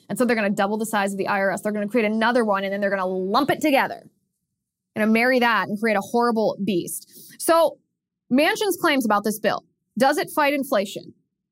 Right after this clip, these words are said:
It does not. Does it reduce the deficit? It does not. Does it make healthcare more affordable? It does not. Does it increase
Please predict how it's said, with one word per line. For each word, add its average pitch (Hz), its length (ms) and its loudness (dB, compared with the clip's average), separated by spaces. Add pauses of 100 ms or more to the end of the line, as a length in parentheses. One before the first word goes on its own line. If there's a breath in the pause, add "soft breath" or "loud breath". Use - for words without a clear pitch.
(120)
It 214 120 -4
does 202 200 0
not. - 380 -6 (360)
Does 233 180 4
it 277 120 2
reduce 254 440 0
the 233 100 0
deficit? 269 460 0 (560)
It 220 120 -2
does 190 220 -2
not. 254 260 -2 (580)
Does 233 140 4
it 196 80 0
make 240 180 0
healthcare 302 340 0
more 214 200 2
affordable? 233 400 -2 (520)
It 196 220 -2
does 147 240 -2
not. 254 240 0 (520)
Does 233 140 4
it 247 100 -2
increase 285 720 0